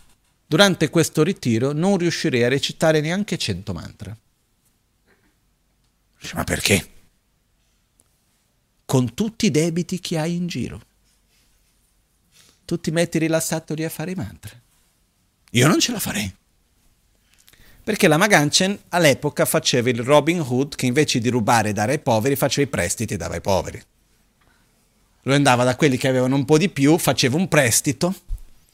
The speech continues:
e dava a quelli che avevano in meno. Ed era una realtà dei rifugiati in India dove c'era molta povertà. Quindi lui aveva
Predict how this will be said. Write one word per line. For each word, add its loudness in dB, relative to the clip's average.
e 2
dava 6
a 4
quelli 4
che 2
avevano 2
in 0
meno. -2
Ed 2
era 4
una 2
realtà 2
dei 0
rifugiati 0
in -2
India 0
dove -2
c'era -4
molta 0
povertà. -6
Quindi -2
lui 4
aveva 0